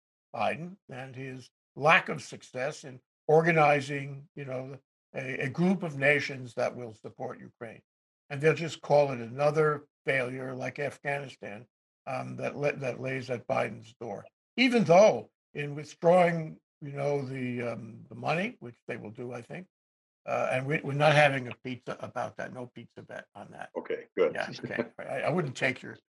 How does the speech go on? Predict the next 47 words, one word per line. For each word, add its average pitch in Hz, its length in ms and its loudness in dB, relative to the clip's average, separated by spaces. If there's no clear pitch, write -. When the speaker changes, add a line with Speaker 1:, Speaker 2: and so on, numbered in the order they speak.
Speaker 1:
I - 60 0
wouldn't 160 200 4
take 127 240 -2
your 110 100 -10
Speaker 2:
You - 60 -14
Speaker 1:
money. - 140 -4
Speaker 2:
would, - 140 -10
you - 120 0
wouldn't 117 240 2
take 101 160 6
the 123 180 -10
Speaker 1:
<laughs> - 40 -20
Speaker 2:
pizza. 104 360 2
<laughs> 104 100 -6
Speaker 1:
But, 165 240 4
you 180 80 4
know, 185 60 10
I, 170 100 8
th-, 165 140 0
I 156 80 8
think 214 320 4
that 151 200 6
they're 156 120 6
go-, 190 140 0
they're 165 160 4
gonna 196 200 2
blame 160 480 4
Biden, 143 420 4
and 139 180 -8
they're 147 120 -4
gonna 143 140 -2
use 170 420 4
that 165 220 8
in 151 80 -4
the 143 80 -6
twenty 160 260 -4
twenty-four 131 480 -4
elections. 110 560 -8
And, 156 480 2
um, 151 300 2
that, 170 340 2
that's 165 380 2
very 170 240 4
handy 202 420 4
for 131 140 -8
the 123 80 -10
Republicans. 107 720 -12